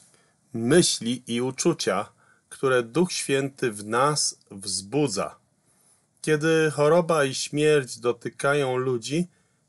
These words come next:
to my wiemy, że są one konsekwencją upadku i cierpimy razem z nimi, tak jak i Pan odczuwał smutek przy grobie Łazarza.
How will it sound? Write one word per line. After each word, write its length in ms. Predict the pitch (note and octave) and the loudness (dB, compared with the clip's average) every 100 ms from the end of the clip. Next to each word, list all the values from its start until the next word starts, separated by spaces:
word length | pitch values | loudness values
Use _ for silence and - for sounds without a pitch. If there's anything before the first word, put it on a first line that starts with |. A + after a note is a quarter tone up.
| _ | _
to 140 | C#3 C3+ | -2 2
my 200 | D#3 C3+ | 2 0
wiemy, 680 | C3+ C#3+ C3+ D3 D#3+ D#3 | 2 2 2 2 2 0
że 200 | C3+ C#3 | 0 0
są 300 | B2+ - C#3+ | 0 0 -2
one 260 | C3 B2+ B2 | -2 -2 -2
konsekwencją 840 | - B2+ - A#2+ - C3 C3+ - C3 | -2 -2 -2 -4 -4 -4 -4 -4 -4
upadku 760 | C3+ C#3 B2+ G#2 - - B2+ C3+ _ _ _ _ _ | -4 -4 0 0 -2 -6 -4 -4 _ _ _ _ _
i 240 | C3 B2+ A#2+ | -4 -4 -2
cierpimy 640 | - A#2+ - E3+ F3 B2 | -2 -2 -2 0 2 2
razem 440 | A#2 B2 B2 C#3 | 4 2 2 -2
z 160 | C3 C3 | -2 -6
nimi, 480 | C3+ A#2 F#2+ G#2 A#2 _ _ _ _ _ | -2 -2 -2 -2 -6 _ _ _ _ _
tak 380 | B2+ C#3 D3+ - | 2 2 2 0
jak 340 | B2+ C3+ - - | 2 2 0 -6
i 220 | A#2 A2+ - | -6 -6 0
Pan 440 | C#3+ A#2 A2+ C3 - _ _ _ - | 2 2 0 -4 -10 _ _ _ -4
odczuwał 680 | A#2 - - D#3 D3 C#3+ | -4 -4 -2 2 4 4
smutek 640 | C3+ - D#3+ D3+ A2+ G#2+ - | 2 -2 -2 -2 -4 -4 -6
przy 220 | - A#2 | -8 -6
grobie 400 | A2+ A#2 B2 B2+ | 0 0 0 0
Łazarza. 640 | C3+ C#3 D3+ B2 G2+ F#2+ | 0 0 2 2 0 -6